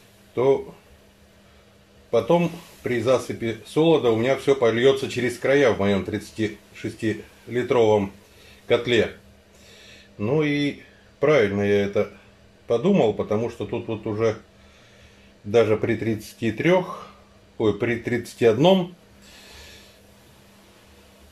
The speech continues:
бункер практически полный. Но я так думаю, что помещу.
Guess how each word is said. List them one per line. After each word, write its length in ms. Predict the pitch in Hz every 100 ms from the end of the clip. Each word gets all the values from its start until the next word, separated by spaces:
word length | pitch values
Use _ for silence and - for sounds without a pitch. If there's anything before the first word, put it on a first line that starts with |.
| _ -
бункер 480 | 104 135 143 139
практически 720 | - 113 104 - 120 - - 123
полный. 560 | - 107 101 90 85 82 - _ - - - - - - - _ _ - - - - _ _ _ _ _ -
Но 260 | 104 101 113
я 160 | 120
так 220 | 135 139
думаю, 340 | 110 120 123 123
что 160 | 117
помещу. 600 | 113 117 117 117 - 101